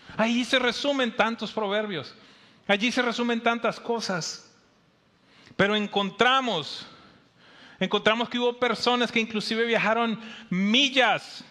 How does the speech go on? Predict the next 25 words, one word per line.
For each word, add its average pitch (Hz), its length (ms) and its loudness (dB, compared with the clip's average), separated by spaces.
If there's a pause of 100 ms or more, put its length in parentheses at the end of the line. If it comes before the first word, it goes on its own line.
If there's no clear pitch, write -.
y 220 120 0
miles 247 500 2
de 233 100 2
millas 226 480 0
para 165 240 0
escuchar 175 680 -2
tan 143 200 -4
solo 151 240 -4
a 139 40 -4
Salomón. 135 540 -6 (480)
Mire 165 140 2
lo 202 100 0
que 190 80 -2
dice 190 220 0
Primera 196 360 0
de 196 80 4
Reyes 185 360 0
diez, 196 280 -2
cuatro 196 460 0
al 175 100 0
ocho. 190 300 -2
La 190 160 4
reina 226 480 2
de 226 140 0
Saba 170 560 2